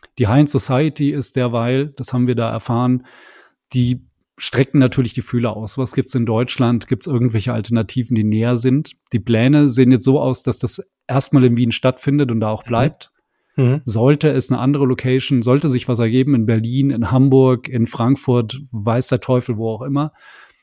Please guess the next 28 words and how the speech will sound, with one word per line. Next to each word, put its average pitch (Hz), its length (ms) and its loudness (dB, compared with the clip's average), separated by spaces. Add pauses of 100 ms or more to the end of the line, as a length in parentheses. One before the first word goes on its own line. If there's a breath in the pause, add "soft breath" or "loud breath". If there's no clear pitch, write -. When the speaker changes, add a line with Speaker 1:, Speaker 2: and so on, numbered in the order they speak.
(260 soft breath)
Speaker 1:
dann 120 180 0
werden 135 200 4
die 117 80 0
das 120 200 -4
erstmal 123 460 -4
in 120 140 -6
den 113 320 -2
Dezember, 143 640 -2
in 120 100 -4
den 117 140 0
Dezember 131 480 0
als 117 160 -6
Finest 123 380 0
Audio 127 320 -2
Show 131 420 0 (200)
schieben 135 500 -2
und 117 340 -4
mal 120 160 0
gucken, - 320 0
wie 110 40 4
es - 100 -4
funktioniert. 98 520 -8 (300)
Speaker 2:
Ah, 117 140 0
okay. 101 320 -8 (180)
Speaker 1:
Also 113 180 -4
Speaker 2:
Mhm. 104 60 0
Speaker 1:
man, 110 280 -4
ähm, 104 380 -6